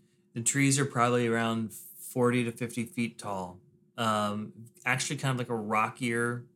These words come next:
kind of like undergrowth kind of situation. This is a stone forest. Um, what's up?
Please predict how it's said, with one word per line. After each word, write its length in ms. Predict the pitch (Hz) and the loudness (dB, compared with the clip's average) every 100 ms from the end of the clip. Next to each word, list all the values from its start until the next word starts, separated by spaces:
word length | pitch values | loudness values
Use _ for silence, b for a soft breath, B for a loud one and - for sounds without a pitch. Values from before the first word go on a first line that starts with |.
| - | -6
kind 140 | 123 | -4
of 60 | 113 | -2
like 240 | 107 101 - - - - | -2 -4 -14 -20 -16 -4
undergrowth 680 | 120 120 117 120 120 117 117 | 0 2 0 2 4 4 2
kind 160 | 127 | -2
of 60 | 117 | 0
situation. 880 | - 123 - 120 117 117 - 123 127 B B B 135 | 0 0 0 2 2 2 -2 -4 -6 B B B 0
This 160 | 123 | 2
is 140 | 151 135 | 4 4
a 60 | |
stone 500 | - - 131 123 120 | 4 4 2 2 0
forest. 720 | 117 120 120 127 131 - - b b b b - | 0 2 4 2 -2 -6 -8 b b b b -4
Um, 420 | 113 110 101 - - | 0 0 -2 -10 -12
what's 160 | 113 107 | -6 -6
up? 180 | - | -8